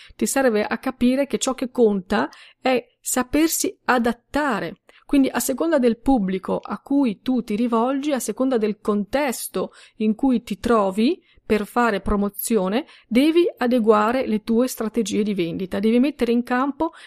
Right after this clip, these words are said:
gli strumenti più adatti. In fondo, vendere libri,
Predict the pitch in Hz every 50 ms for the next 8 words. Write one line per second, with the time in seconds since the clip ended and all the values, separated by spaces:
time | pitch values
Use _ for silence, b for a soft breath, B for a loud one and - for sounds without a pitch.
0 | B - 240 233 - - 277 254 226 226 240 240 240 - 269 262 - 214 196 -
1 | - 214 202 196 - - 185 - _ - - 190 - _ _ _ _ _ _ _
2 | b b b b b b b b - 226 220 - 294 285 254 233 214 233 262 269
3 | 262 254 269 277 254 262 269 254 247 247 277 294 294